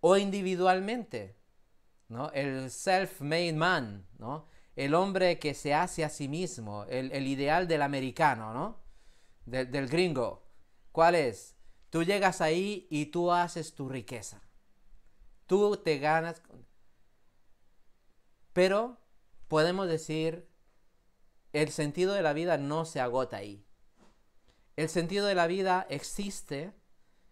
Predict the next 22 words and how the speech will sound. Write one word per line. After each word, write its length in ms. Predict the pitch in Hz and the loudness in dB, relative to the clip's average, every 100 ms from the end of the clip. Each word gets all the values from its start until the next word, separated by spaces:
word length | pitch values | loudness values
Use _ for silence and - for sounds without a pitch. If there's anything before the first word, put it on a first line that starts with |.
| _ _ _ _ - - | _ _ _ _ -10 0
pero 240 | 156 170 | 2 4
es 160 | 175 190 | 2 2
algo 360 | 196 190 185 | 0 2 -2
que 400 | 185 160 165 - | 0 0 0 -8
me 300 | - 135 151 | -12 -4 0
viene 400 | 147 170 196 190 | 0 0 0 -2
de 440 | 170 147 151 151 _ _ | -4 -2 -4 -6 _ _
alguien 440 | 156 180 180 175 156 | 0 0 0 -2 -4
que 100 | 143 | -8
está 300 | - 143 139 | -8 -8 -6
por 160 | 127 | -6
encima 460 | 127 123 127 117 107 | -6 -8 -10 -10 -10
de 100 | 98 | -12
mí, 160 | 92 - _ _ _ _ - - _ _ _ _ _ _ - _ - - | -16 -20 _ _ _ _ -20 -20 _ _ _ _ _ _ -20 _ -20 -4
que 220 | 160 170 | 2 4
es 140 | 180 | 4
el 140 | 175 156 | 0 -2
Señor 560 | - 147 135 143 185 | -2 -4 -2 -2 -2
de 140 | 175 143 | -2 -4
la 100 | 127 | -4
historia. 600 | 117 - 160 170 95 - _ _ _ _ _ _ - - _ _ - _ | -6 -6 -6 -4 -8 -14 _ _ _ _ _ _ -20 -20 _ _ -20 _
Dios 840 | 117 120 170 185 226 220 - - | -10 -2 2 2 0 -4 -16 -20